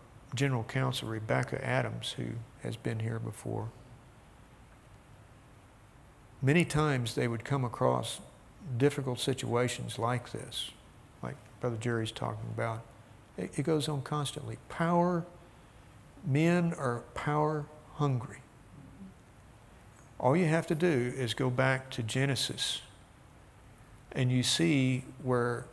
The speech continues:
Satan sub-, subtly mentions to Eve, "Ye shall not surely die, but ye shall be as gods."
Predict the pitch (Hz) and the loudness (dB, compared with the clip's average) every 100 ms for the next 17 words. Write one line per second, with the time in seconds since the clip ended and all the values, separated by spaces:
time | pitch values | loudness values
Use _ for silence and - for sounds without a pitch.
0 | - - - - - - - - - - | -20 -20 -20 -20 -20 -20 -20 -20 -20 -14
1 | - - 160 135 117 131 - 156 170 165 | -2 2 2 0 -6 -6 0 2 2 -2
2 | - - 160 170 117 95 120 - - - | -10 -2 0 2 0 -4 -14 -16 -20 -20
3 | - - - - - - - - - - | -20 -20 -20 -20 -20 -20 -20 -20 -20 -20
4 | - - 127 135 131 135 113 - 131 143 | -20 -8 2 2 2 -2 -4 -4 -2 2
5 | 165 135 113 117 120 - - - - - | 4 4 0 -6 -10 -16 -20 -20 -20 -20
6 | - - 139 156 165 139 135 127 - - | -8 2 2 4 0 2 2 2 0 -2
7 | 127 120 110 113 110 123 120 123 135 127 | 0 0 0 0 0 -4 -4 -4 -2 -2
8 | 135 143 117 127 127 131 123 120 - 80 | 0 -2 -4 -2 -2 -2 -2 -2 -2 0
9 | 78 65 - - | 0 -2 -8 -14